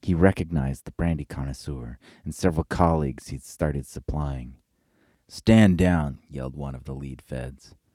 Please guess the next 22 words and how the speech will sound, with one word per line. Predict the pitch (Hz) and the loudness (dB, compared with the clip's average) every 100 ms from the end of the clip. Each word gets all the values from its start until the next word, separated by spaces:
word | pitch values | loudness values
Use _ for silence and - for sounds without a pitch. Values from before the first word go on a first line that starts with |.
| _ _ _ _ _ _ _ _ _ - | _ _ _ _ _ _ _ _ _ -2
"Half | 113 131 - | 6 6 8
you | 113 101 | 8 8
guys | 95 95 98 82 | 10 10 8 6
drink | - - 76 95 - | 0 -4 2 0 0
this | 65 - | -12 -12
stuff," | - - 65 55 60 - - | -14 -10 -8 -8 -12 -16 -16
Lucilius | - - 65 64 - | -16 -8 -6 -6 -8
shouted | - 78 69 65 65 - | -8 -4 -4 -4 -8 -12
from | 65 | -12
the | 65 | -10
safety | 67 76 65 - | -8 -8 -8 -8
of | 65 | -10
the | - | -10
woods. | 62 65 65 - _ _ _ - | -10 -10 -10 -16 _ _ _ -14
A | - | 0
couple | 87 90 | 2 2
guns | 73 87 80 76 | 2 2 2 -2
pointed | - - 87 76 69 | -6 -2 0 0 -2
vaguely | 87 82 73 73 | -2 -2 -2 -6
in | 71 | -4
his | 73 - | -6 -6
direction, | 71 76 - 71 | -4 -4 -6 -10